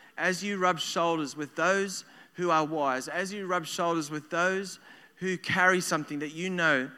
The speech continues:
that God has for you to take a hold of. This is why when it comes to, uh, walking with each other, it's so important. You can say, "I'm a Christian and I do my own thing.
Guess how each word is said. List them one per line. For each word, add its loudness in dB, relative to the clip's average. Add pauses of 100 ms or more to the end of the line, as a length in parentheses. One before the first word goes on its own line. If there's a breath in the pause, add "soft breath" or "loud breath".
(240 loud breath)
that -10
God 4
has -2
for -10
you 0
to -8
take -8
a -8
hold -4
of. -8 (260 loud breath)
This -8
is -8
why 4 (200)
when -6
it -12
comes -6
to, -2 (420 loud breath)
uh, 0 (600)
walking -2
with -4
each -8
other, 0
it's -8
so 0
important. -4
You -10
can -10
say, -2
"I'm 2
a -6
Christian -4 (320 loud breath)
and 0
I 2
do 0
my 4
own -2
thing. -6